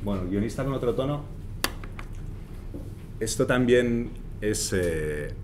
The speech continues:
es algo bastante habitual que cuando tú, o que puede pasar de cuando tienes muy claro el proyecto que quieres hacer y por qué quieres hacerlo, eh, no buscar el guionista que sea el más adecuado para llevar ese proyecto, porque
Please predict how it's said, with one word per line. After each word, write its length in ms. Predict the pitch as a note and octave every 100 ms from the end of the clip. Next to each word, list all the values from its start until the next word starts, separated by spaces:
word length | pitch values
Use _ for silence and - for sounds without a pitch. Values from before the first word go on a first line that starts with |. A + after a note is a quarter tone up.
| -
es 140 | F#2+ G#2+
algo 120 | A2
bastante 380 | G#2 G#2 G2+ G2
habitual 440 | F#2+ G2 G2 F#2+
que 80 | F#2
cuando 240 | F2 F2
tú, 140 | E2+ G2+ - - -
o 40 | -
que 120 | -
puede 160 | F#2+ F2+
pasar 280 | F2 F#2+
de 100 | F#2+
cuando 220 | F2 E2+ D#2+
tienes 460 | G2+ G#2+ A2 - - - - - - -
muy 180 | A#2 A#2+
claro 220 | G#2+ B2
el 80 | G#2+
proyecto 220 | F#2 F#2+
que 60 | A2
quieres 200 | A2 -
hacer 260 | F2+ A2+ E2+
y 60 |
por 140 | D#2+ E2
qué 100 | F#2+
quieres 180 | -
hacerlo, 480 | - - F#2 E2 G2 - - - - - - - - - - - - - - -
eh, 580 | F2+ E2 D2+ C#2 C2 C#2+ - - - -
no 160 | F#2+ G#2
buscar 320 | G#2+ - A2
el 120 | A2
guionista 360 | F#2+ F2 E2 F#2+
que 60 | E2
sea 140 | E2
el 60 | E2
más 140 | D#2+
adecuado 260 | D#2 D2+ D2+
para 120 | C#2+
llevar 180 | C2+ C2+
ese 160 | C2
proyecto, 340 | - B2 A2+ C3
porque 200 | -